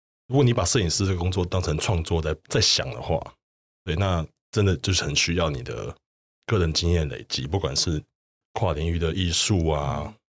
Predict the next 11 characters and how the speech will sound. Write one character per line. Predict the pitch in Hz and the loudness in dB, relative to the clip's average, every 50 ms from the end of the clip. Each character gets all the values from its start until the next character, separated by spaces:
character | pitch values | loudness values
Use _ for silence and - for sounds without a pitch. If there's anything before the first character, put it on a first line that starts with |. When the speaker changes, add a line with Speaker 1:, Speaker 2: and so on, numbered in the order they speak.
| _ _ _ _ | _ _ _ _
Speaker 1:
书 | - - - 90 87 | -6 -4 -2 0 0
籍、 | 87 - 80 78 | 0 0 -2 -2
文 | 78 76 73 92 107 | 0 0 2 2 2
学 | 104 - - - 76 67 69 | 2 2 0 0 -2 -2 -2
啊、 | 73 76 76 76 82 - _ _ _ _ _ _ _ - | -2 -4 -4 -6 -8 -12 _ _ _ _ _ _ _ -12
哲 | - - 78 82 | -6 -4 -2 -2
学 | - - - 85 76 73 | 0 0 -2 -2 -4 -4
啊 | 71 76 | -6 -8
什 | 78 - - | -8 -6 -6
么 | 58 67 | -6 -6
的。 | 71 64 - | -8 -8 -10